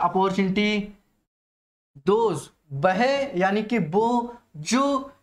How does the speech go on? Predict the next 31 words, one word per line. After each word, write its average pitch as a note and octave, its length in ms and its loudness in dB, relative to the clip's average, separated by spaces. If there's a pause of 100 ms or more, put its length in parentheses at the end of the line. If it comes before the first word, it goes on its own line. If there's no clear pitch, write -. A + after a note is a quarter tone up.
(140)
जिन्हें B3 420 2
ये A3+ 180 2
opportunity, A3+ 760 0
अवसर G3+ 440 0
मिलते F3 380 0
हैं, A#3+ 380 0 (320)
of F#3 340 0
being G#3+ 340 0
perfect, G3+ 640 0 (1000)
पूर्ण G#3 240 0
रूप A3 180 2
से A#3 180 0
perfect F3+ 540 0
होने G#3+ 280 2
के, A3 400 0
by F3+ 280 2
reading, F#3+ 540 0 (260)
पढ़ने F#3+ 380 2
से, A3 480 -2 (220)
are A3 320 2 (420)
equipped, A3 680 0 (160)
समान F#3+ 480 0
हो A#3 100 2
जाते G#3 320 2
हैं, G3 460 0
with G#3 160 0
all G3+ 380 0
that G3 400 0
is F3+ 280 0
worth F#3+ 300 0
knowing, E3+ 540 0